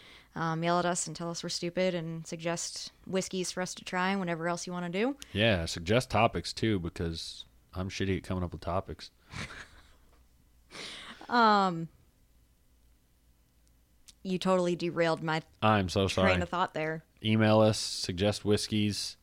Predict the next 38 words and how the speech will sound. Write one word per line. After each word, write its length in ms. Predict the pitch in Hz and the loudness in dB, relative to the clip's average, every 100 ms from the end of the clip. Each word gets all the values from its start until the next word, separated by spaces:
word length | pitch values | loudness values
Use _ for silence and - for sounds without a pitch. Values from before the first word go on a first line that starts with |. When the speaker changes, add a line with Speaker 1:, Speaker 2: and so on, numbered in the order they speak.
| _ _ | _ _
Speaker 1:
Yep. 200 | 190 190 - _ - | 0 0 -2 _ 0
Um, 440 | 196 185 175 160 165 | 4 6 4 2 0
topics. 640 | 190 180 175 170 - - | 2 2 2 -2 -6 -2
Yep. 200 | 196 - _ 190 | -2 -2 _ 0
All 100 | 185 | 2
that 160 | - | 0
fun 140 | 180 170 | -2 -6
stuff. 360 | 170 165 - - - - - - _ | -6 -6 -8 -20 -20 -20 -20 -20 _
Um, 640 | 196 185 180 170 160 156 156 _ _ _ _ _ _ _ _ _ _ _ - _ _ - | 2 4 4 2 0 -6 -12 _ _ _ _ _ _ _ _ _ _ _ -20 _ _ 2
as 220 | 190 185 | 2 2
of 100 | 185 | 0
right 220 | 185 180 | 0 2
now, 540 | 190 202 214 214 214 - | 2 2 4 2 0 0
I've 340 | 170 175 170 - | 2 2 0 -2
been 420 | 180 175 175 170 | -2 -2 -4 -8
working 420 | 170 175 175 180 175 | -6 -6 -4 -6 -4
on 180 | 175 165 | -4 -2
our 160 | 170 | -2
logo 640 | 170 175 180 196 202 214 196 | 0 0 0 0 0 -2 -6
for 480 | - - 185 185 185 _ _ _ - | -12 -8 -4 -4 -8 _ _ _ -16
the 100 | 202 | -12
past 280 | 202 190 - | -8 -8 -6
little 160 | 190 | -8
bit, 280 | 185 196 - | -4 -6 -6
so 120 | - | -6
I've 140 | 170 165 | -6 -2
not 180 | 165 - | -4 -4
got 220 | 170 - | -4 -4
our 160 | 165 165 | -4 -6
Patreon 720 | - 170 - 170 175 170 170 | -8 -10 -8 -6 -6 -6 -8
or 160 | 170 170 | -6 -4
our 280 | 165 165 - - | -4 -6 -10 -8
Amazon 400 | 175 175 175 170 | -6 -6 -8 -6
set 160 | 170 | -4
up. 200 | 196 - _ - - - - | -4 -4 _ -20 -20 -14 -6
But 180 | 165 | -4
since 260 | 180 170 - | -4 -6 -4
Speaker 2:
Nice. 240 | 170 165 | -4 -4